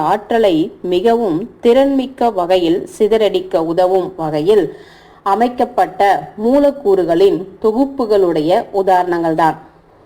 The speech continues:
சூறாவளிகள் எவ்வாறு இயற்கையின் சிதறடிப்பு வழியாக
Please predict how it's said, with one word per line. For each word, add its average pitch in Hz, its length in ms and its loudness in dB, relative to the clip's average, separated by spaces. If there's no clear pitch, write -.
சூறாவளிகள் 226 1080 2
எவ்வாறு 208 580 0
இயற்கையின் 262 720 0
சிதறடிப்பு 226 880 -2
வழியாக 170 520 0